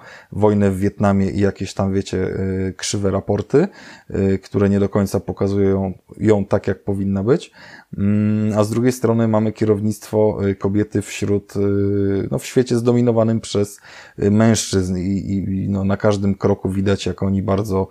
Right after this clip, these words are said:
starają się nią manipulować, tam podstawiać nogę, a, a jak ona sobie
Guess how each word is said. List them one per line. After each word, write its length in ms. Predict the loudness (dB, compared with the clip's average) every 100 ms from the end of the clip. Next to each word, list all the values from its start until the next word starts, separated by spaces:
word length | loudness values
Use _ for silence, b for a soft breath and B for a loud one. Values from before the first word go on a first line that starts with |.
| B B
starają 520 | -10 0 4 4 2 0
się 280 | 0 0
nią 220 | 0 0 0
manipulować, 720 | -2 -4 -2 0 2 0 -2
tam 140 | -4
podstawiać 600 | -4 -6 -4 -4 -4 -4
nogę, 360 | -2 0 0 0
a, 720 | -2 -4 -2 -2 -4 -4 -2
a 60 | -2
jak 260 | -2 -4 -4
ona 200 | -4 -4
sobie 340 | -6 -4 -6